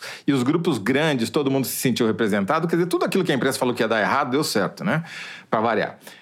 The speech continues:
Funcionou e isso ajudou bastante a que o governo já começasse revogando atos, mudando coisas, baixando medidas provisórias, et cetera, et cetera.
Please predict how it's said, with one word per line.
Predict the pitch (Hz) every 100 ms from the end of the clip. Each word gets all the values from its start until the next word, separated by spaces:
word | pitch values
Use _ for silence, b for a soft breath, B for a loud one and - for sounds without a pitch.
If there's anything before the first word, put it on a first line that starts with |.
| B -
Funcionou | - 170 208 165 160 233
e | 254 170
isso | 175 208
ajudou | 165 170 156
bastante | 165 165 - 135 143 160 - 160 151
a |
que | 139 -
o | 135
governo | 127 117 123
já | 123
começasse | 135 117 107 120 117 -
revogando | 113 98 95 110 95
atos, | 120 151 127 - 107 95 87 -
mudando | 107 104 110 104 87
coisas, | 127 143 123 95 92
baixando | 87 95 - 104
medidas | 95 92 87 98
provisórias, | 85 92 82 104 113 95
et | 101
cetera, | - 104 104
et | 95
cetera. | - - -